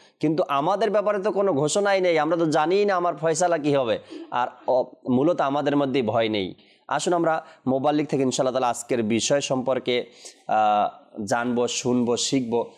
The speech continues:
যাতে করে আমরাও নিজেদের মধ্যে কিছু না কিছু, আহ, এর, আহ, যে আছে আমল, ইবাদত, এগুলো যেন নিজেদের মধ্যে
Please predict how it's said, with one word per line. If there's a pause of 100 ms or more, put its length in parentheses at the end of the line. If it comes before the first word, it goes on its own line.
(180)
যাতে
করে
আমরাও
নিজেদের
মধ্যে
কিছু
না
কিছু, (320)
আহ,
এর,
আহ, (640)
যে
আছে
আমল,
ইবাদত,
এগুলো
যেন
নিজেদের
মধ্যে